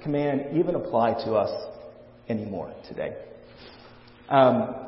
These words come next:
there's a very helpful little book called What the Bible Really Says About Homosexuality by Kevin DeYoung. I'd recommend it to you if, if you want to dig deeper. I, I'm going to be relying on some of what he says for the chapter of Leviticus. It's a good little chapter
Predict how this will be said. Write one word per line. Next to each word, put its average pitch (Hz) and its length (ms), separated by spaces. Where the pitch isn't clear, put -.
there's 147 140
a 139 60
very 156 180
helpful 160 280
little 143 220
book 147 280
called 123 340
What 131 120
the - 60
Bible 127 300
Really 131 220
Says 131 280
About 127 200
Homosexuality 131 760
by - 220
Kevin 120 220
DeYoung. 127 440
I'd - 120
recommend 139 420
it - 100
to 196 80
you 185 200
if, - 260
if - 60
you 127 80
want 127 240
to 123 100
dig - 100
deeper. 180 540
I, 131 180
I'm 135 260
going 131 140
to 131 80
be 127 100
relying 131 480
on 120 880
some 165 160
of 156 60
what 143 140
he 139 80
says 139 280
for 139 80
the 113 140
chapter 135 320
of 113 100
Leviticus. 120 540
It's - 100
a 117 40
good 120 140
little 131 240
chapter 127 600